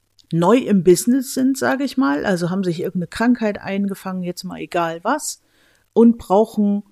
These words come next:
vermutlich Hilfsmittel, aber man, man weiß das doch zu Anfang gar nicht. Was ist, der eigentliche Weg ist doch, man kommt aus dem Krankenhaus in eine A H B oder Reha und da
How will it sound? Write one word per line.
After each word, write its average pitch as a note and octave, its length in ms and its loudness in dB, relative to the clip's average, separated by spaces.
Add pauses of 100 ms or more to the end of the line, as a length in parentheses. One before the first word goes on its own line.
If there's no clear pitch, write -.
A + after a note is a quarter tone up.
(180)
vermutlich A#3 640 2
Hilfsmittel, A#3+ 580 0
aber G3 380 0
man, G#3+ 280 -4
man G#3 320 -4
weiß A#3 260 -2
das - 200 -2
doch - 140 -6
zu - 160 -10
Anfang E3 400 -8
gar - 200 -8
nicht. D3+ 220 -10
Was - 180 -10
ist, - 280 -10
der G3+ 120 0
eigentliche A#3 480 2
Weg B3+ 220 -2
ist C4 200 -6
doch, A#3 160 -4
man A3 320 -2
kommt A3+ 360 0
aus G#3+ 160 -4
dem G#3+ 80 -2
Krankenhaus A#3+ 580 -2
in G#3 240 -2
eine G3 260 -4 (440)
A F#3 120 -2
H F#3+ 120 4
B G#3+ 240 0
oder G3 280 0
Reha A#3 360 2
und G#3 300 0
da B3+ 340 2